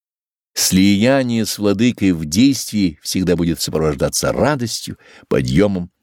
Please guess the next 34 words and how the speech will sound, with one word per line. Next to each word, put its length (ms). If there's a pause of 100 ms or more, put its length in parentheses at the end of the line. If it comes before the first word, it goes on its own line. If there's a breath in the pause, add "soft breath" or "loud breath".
(160)
и 80
приливом 520
огненной 280
силы. 320 (580)
Действуй 760
сознательно, 760 (300 soft breath)
ибо 220
я 160
за 120
тобой. 300 (880)
К 120
будущему 760
готовлю, 480
когда 320
надо 240
будет 240
явить 240
всю 220
силу 280
огней. 300 (800)
Можно 520
сказать 460
всего 240
только 400
одно 380
слово, 500
но 240 (300)
огнём 460
сердце 520
зажечь. 440 (560)
Разве 300
дело 200
в 80
словах? 380